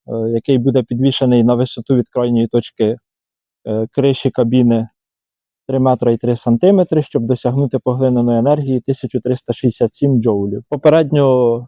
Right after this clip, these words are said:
вис-, е, встановлюємо точку для нанесення удару стандартним предметом, а також, е, розмітку для визначення глибини проникнення стандартного предмету в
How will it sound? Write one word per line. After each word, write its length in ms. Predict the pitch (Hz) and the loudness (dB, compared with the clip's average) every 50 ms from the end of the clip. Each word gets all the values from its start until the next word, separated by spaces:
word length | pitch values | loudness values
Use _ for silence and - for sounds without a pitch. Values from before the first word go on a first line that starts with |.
| - _ | -16 _
вис-, 540 | 135 131 123 - - _ - 135 120 117 110 | -8 -8 -8 -8 -12 _ -2 0 0 0 0
е, 20 | |
встановлюємо 720 | 113 - - - - 143 147 156 147 143 139 135 131 131 117 | -2 -6 -6 -4 -2 0 2 2 2 2 2 0 0 -2 0
точку 360 | - 151 143 - - - - 120 | 0 -2 -2 -2 -4 -4 -4 -2
для 180 | 117 127 127 | 0 -2 -2
нанесення 540 | 131 131 131 131 131 - - 131 120 123 120 | -2 -2 -2 -2 -2 -2 -4 -4 -4 -2 0
удару 480 | 120 120 123 143 160 202 202 196 175 - _ _ _ - | -2 0 0 2 2 2 2 0 -2 -2 _ _ _ -20
стандартним 600 | 139 - - - 139 135 139 135 131 - 139 131 123 | -20 -10 -6 -4 -2 0 0 -2 -2 -4 -6 -6 -2
предметом, 560 | - 127 123 131 127 123 123 - - 117 123 | -2 -4 -2 0 -2 -2 -2 -2 -4 -4 -4
а 60 | 117 | -4
також, 420 | 113 - 147 - - 135 - - - | -2 -4 -4 -2 -4 -4 -4 -2 0
е, 140 | 123 117 | 0 2
розмітку 500 | 117 127 123 117 139 147 165 - _ - | 2 0 0 0 0 -2 -2 -2 _ -8
для 140 | 131 127 127 | -4 -2 0
визначення 600 | 117 127 143 135 143 131 127 - - 127 123 120 | 0 0 0 -2 -2 -6 -6 -6 -4 -4 -4 -2
глибини 380 | 120 127 131 120 127 127 135 143 | 0 -2 -2 -2 0 -2 -4 -4
проникнення 600 | - - 127 123 123 131 - _ 127 123 120 117 | -2 -2 -2 -2 -2 -4 -6 _ -6 -6 -4 -6
стандартного 600 | - _ - 117 113 113 113 110 - - 120 117 - | -6 _ -4 -4 -2 -2 -2 -4 -6 -10 -12 -10 -6
предмету 580 | 113 110 110 120 127 131 131 - - 123 117 | -6 -6 -4 -2 -4 -4 -4 -4 -4 -4 -4
в 380 | 110 110 110 113 113 113 120 | -6 -6 -4 -4 -2 -4 -4